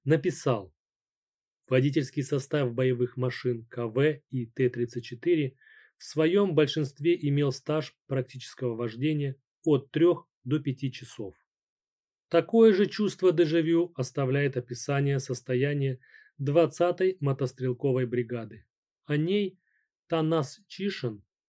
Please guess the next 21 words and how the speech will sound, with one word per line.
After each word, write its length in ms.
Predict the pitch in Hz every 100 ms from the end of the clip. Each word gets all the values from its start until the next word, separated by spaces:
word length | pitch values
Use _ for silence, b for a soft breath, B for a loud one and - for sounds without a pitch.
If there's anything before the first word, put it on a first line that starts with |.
| _
высказывался 800 | 127 175 - 202 185 180 170 170
следующим 580 | 143 160 151 139 139 151 -
образом: 560 | 143 117 101 98 92 _ _ _ _ _ _ _ -
«Личным 460 | 131 185 - 190 160
составом 600 | 175 165 - 190 196 175
бригада 500 | 165 147 165 165 175
укомплектована 960 | 156 139 143 131 135 - 143 143 151 156
на 200 | 139 127
двадцать 460 | 117 127 123 113
семь 360 | - 147 147 143 -
и 80 |
два 300 | 127 113 131
процента. 760 | 127 127 127 - 123 104 - 104 _ _ _ _ _ _ _ _ _ -
Без 280 | 135 170 -
полного 720 | - 180 185 185 185 175 180
укомплектования 1080 | 156 143 147 127 135 - 139 139 151 156 151
личным 400 | 131 127 - 131
составом, 680 | 123 131 - 131 120 104 95 _ b b b b -
особенно 720 | 151 135 - 185 190 180 175
мотострелковых 920 | 147 139 135 - 139 127 151 139 123
батальонов, 680 | 131 127 139 131 120 107